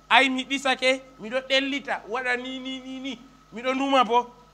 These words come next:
Jawmirawo subhanahu wa ta'ala famnu en. Jawmirawo subhanahu wa ta'ala handu en. To woodi ɗum ko en heɓti, o hawtu en ambar jaari.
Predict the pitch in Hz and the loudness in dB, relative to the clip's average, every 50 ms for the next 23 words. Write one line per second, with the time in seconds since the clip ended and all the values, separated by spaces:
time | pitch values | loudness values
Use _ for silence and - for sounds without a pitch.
0 | _ _ - 165 202 226 226 220 214 214 208 208 - - 185 180 202 202 196 190 | _ _ -2 -2 0 0 0 0 0 0 0 -2 -4 -10 -12 -6 -6 -4 -2 -2
1 | 190 190 175 175 170 170 170 170 165 - 190 185 180 180 185 185 202 269 - - | -2 -2 0 -2 0 0 0 -2 -2 -2 -4 -4 -4 -6 -6 -6 -6 -6 -10 -18
2 | - - - - - - - - 175 208 214 202 196 190 185 180 185 185 - 170 | -20 -20 -20 -20 -20 -20 -8 -4 -4 -4 -2 -2 -2 -2 -2 -2 -4 -6 -10 -12
3 | 156 190 190 180 180 180 180 175 170 170 165 165 160 165 160 156 156 170 170 170 | -6 -6 -4 -4 -4 -4 -4 -4 -4 -4 -4 -4 -2 0 0 0 0 0 -2 -2
4 | 165 160 151 - - - - - - - - - - - - 156 165 196 196 180 | -4 -8 -10 -10 -10 -16 -20 -20 -20 -20 -20 -20 -18 -14 -10 -8 -6 -6 -6 -8
5 | 190 190 202 196 190 - 185 175 170 170 175 190 190 185 - - 180 180 175 170 | -8 -8 -10 -10 -8 -6 -4 -4 -4 -4 -4 -6 -6 -6 -10 -12 -8 -4 -4 -2
6 | 180 180 180 185 185 170 175 165 165 170 170 165 151 160 170 170 175 175 | -4 -4 -6 -10 -10 -8 -8 -6 -4 -4 -4 -4 -4 -4 -4 -2 -4 -4